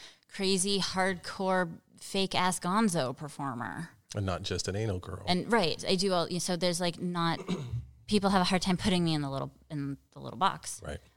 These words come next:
Speaker 1: But the industry kind of thrives on little boxes.
Speaker 2: Right.
Speaker 1: So that's a thing. The other thing is that, um, some days the stigma affects me more than other days.
Speaker 2: Okay.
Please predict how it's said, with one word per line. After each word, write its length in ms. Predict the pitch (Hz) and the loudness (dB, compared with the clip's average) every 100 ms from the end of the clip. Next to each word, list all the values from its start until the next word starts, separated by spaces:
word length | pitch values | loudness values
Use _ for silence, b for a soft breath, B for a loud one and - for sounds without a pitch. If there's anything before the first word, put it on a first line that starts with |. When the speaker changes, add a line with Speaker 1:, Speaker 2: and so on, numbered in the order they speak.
| _ | _
Speaker 1:
But 320 | 170 165 151 - _ - | -2 0 0 -4 _ -4
the 100 | - | 0
industry 600 | 165 156 147 - 151 143 | 2 2 0 -2 -4 -4
kind 260 | - 143 | -6 -6
of 60 | 131 | -6
thrives 560 | - 151 151 139 131 | -10 -2 0 0 -2
on 180 | 135 123 | -4 -4
little 160 | 117 123 | -6 -4
boxes. 600 | 113 - - - - - - | -4 -4 -8 -8 -6 -6 -8
Speaker 2:
Right. 120 | - - _ _ _ _ _ _ _ _ | -12 -12 _ _ _ _ _ _ _ _
Speaker 1:
So 280 | - 147 127 | -8 -6 -4
that's 240 | 160 165 | -2 -2
a 40 | 160 | -4
thing. 440 | - 135 123 143 - | -4 -4 -4 -6 -8
The 120 | 160 | 0
other 180 | 160 156 | 2 2
thing 240 | 156 160 | 0 -2
is 160 | 151 143 | -2 -4
that, 300 | 151 143 139 - _ _ - | -4 -4 -4 -12 _ _ -10
um, 420 | 139 92 58 165 - _ _ _ _ _ _ | -6 -6 -8 -12 -14 _ _ _ _ _ _
some 220 | - 226 | -4 0
days 240 | 220 214 | 2 0
the 100 | 202 | -2
stigma 520 | 196 - 160 165 165 156 | -4 -2 -2 0 -2 -2
affects 360 | - 147 - | -4 -8 -6
me 140 | 165 160 | -6 -4
more 160 | 156 | -4
than 100 | 156 | -4
other 180 | 151 156 | -4 -4
days. 420 | 165 180 185 - - _ - | -4 -6 -6 -8 -10 _ -8
Speaker 2:
Okay. 240 | 92 - | -6 -4